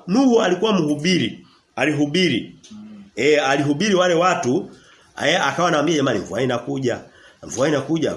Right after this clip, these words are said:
bado siku arobaini, mvua itakuja." Ah, yani alivyosikia sio kwamba alijificha, hapana, aliwaambia, "Jamani," wengine akawakaribisha waingie hata kwenye safina.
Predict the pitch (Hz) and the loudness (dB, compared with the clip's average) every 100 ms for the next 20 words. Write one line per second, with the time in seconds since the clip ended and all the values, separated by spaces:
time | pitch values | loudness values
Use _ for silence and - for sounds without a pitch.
0 | - - 139 139 - 151 151 139 151 110 | -8 -8 -4 -4 -2 -2 0 0 0 -2
1 | - 113 - - - 165 151 120 - - | -6 -6 -6 -8 -8 -4 -4 -4 -10 -20
2 | - 104 120 131 156 214 226 220 170 240 | -12 -8 -6 -2 0 0 -2 -2 0 2
3 | 277 214 - - 262 208 233 214 202 165 | 2 0 -2 -2 -2 0 0 0 0 0
4 | 151 - 202 117 104 180 170 156 156 190 | -2 -6 -4 -4 -2 -2 0 0 0 0
5 | 175 175 202 190 135 - - - 185 240 | 0 0 2 2 0 -4 -16 0 2 4
6 | 262 202 202 190 185 190 233 202 180 175 | 2 4 2 2 0 0 0 2 2 2
7 | 196 196 180 165 160 135 131 - 247 | 2 2 0 0 0 0 -4 -2 0